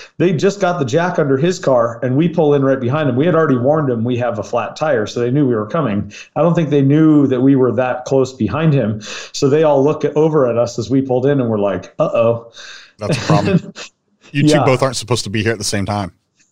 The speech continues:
Speaker 1: Yeah, well, Brian pulled in behind us, too, with a flat.
Speaker 2: Oh.
Speaker 1: So, so we had three cars in the pit at the same time with four flat tires.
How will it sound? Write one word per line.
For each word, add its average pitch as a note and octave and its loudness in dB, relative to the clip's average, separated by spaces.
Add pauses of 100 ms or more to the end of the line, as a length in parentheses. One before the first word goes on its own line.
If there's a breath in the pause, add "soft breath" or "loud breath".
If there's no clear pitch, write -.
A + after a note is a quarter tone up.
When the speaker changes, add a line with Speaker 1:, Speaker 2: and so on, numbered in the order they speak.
(200)
Speaker 1:
Yeah, D#3+ -2
well, D3+ 2
Brian E3+ 0
pulled F3 0
in E3+ 2
behind E3+ 0
us, G3+ -2
too, B2+ 0
with D3 2
a C3+ 0
flat. G2+ -6 (280 loud breath)
Speaker 2:
Oh. D3 2
Speaker 1:
So, F3 -4 (200)
so G3 0
we G3 4
had G3 0
three G3 2
cars F#3+ 2
in D#3+ -6
the C#3+ -2
pit E3+ 0
at E3+ -4
the - -8
same D#3+ -2
time D3+ 0
with A#2+ -4
four C#3+ 2
flat C3 0
tires. A#2 -2